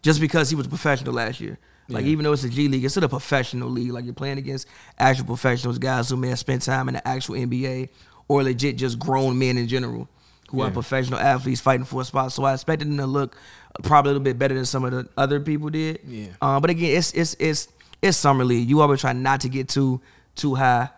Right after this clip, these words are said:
Speaker 1: on, like, I mean, I,
Speaker 2: Yeah,
Speaker 1: I,
Speaker 2: 'cause
Speaker 1: like,
Speaker 2: wasn't Lonzo Summer League M V P?
Speaker 1: Lonzo,
Speaker 2: Joe?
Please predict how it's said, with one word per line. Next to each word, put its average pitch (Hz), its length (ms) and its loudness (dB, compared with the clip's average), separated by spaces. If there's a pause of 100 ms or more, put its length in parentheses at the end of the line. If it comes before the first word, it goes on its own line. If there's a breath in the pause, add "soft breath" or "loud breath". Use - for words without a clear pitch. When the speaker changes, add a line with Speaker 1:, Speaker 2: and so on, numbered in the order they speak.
(440 soft breath)
Speaker 1:
on, 131 100 -2
like, 127 140 -2
I 127 120 2
mean, 139 200 4
I, 151 240 8
Speaker 2:
Yeah, 143 140 6
Speaker 1:
I, 147 40 8
Speaker 2:
'cause 143 100 -2
Speaker 1:
like, 139 180 4
Speaker 2:
wasn't 127 300 -2
Lonzo 135 340 0
Summer 143 300 -4
League 143 180 0
M 143 120 -4
V 139 100 -2
P? 156 260 0
Speaker 1:
Lonzo, 180 320 8
Speaker 2:
Joe? 185 320 6